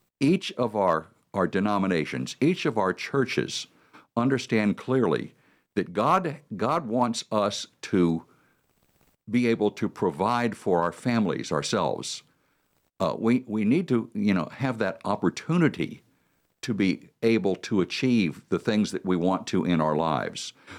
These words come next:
When there are roadblocks that are put in front of us in, in being able to achieve those, those goals and those, uh, opportunities to, to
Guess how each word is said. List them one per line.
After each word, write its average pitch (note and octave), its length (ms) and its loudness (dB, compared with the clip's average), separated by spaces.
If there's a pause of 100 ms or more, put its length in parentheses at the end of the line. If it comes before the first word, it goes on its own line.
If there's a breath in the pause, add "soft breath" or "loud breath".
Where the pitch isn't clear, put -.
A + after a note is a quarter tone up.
When A2 200 0
there G2+ 140 -2
are F#2+ 120 4
roadblocks G#2 880 0 (140)
that F2+ 160 0
are F2+ 80 0
put G2+ 260 -2
in F#2+ 160 2
front A#2+ 360 -2
of E2+ 120 0
us - 340 -4 (600)
in, F#2 300 2
in F#2 160 2
being F#2+ 260 2
able E2+ 260 2
to F2 200 0
achieve A2 440 0
those, D#2+ 440 0
those E2+ 260 0
goals E2 520 0
and D2+ 140 -2
those, D2+ 340 0 (420 loud breath)
uh, D#2 240 2
opportunities F#2+ 800 0
to, D2 400 0 (480 loud breath)
to D#2 240 0